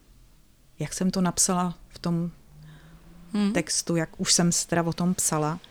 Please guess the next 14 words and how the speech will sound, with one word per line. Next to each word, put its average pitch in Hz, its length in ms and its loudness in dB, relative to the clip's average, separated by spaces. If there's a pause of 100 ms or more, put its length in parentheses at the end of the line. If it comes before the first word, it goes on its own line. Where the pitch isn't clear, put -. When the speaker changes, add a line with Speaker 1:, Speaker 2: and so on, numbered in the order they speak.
(760)
Speaker 1:
Pokusila 220 460 6
jsem 170 180 0
se - 80 -2
jakoby 160 260 -2
ten 165 140 -2
příběh 165 360 -2
napsat - 320 -4 (1000)
s-, - 120 2 (140)
pro 170 160 4
terapeutický 165 760 2
účely 156 440 2
vlastně 156 300 -2
v 160 40 2
nemocnici, 151 680 -2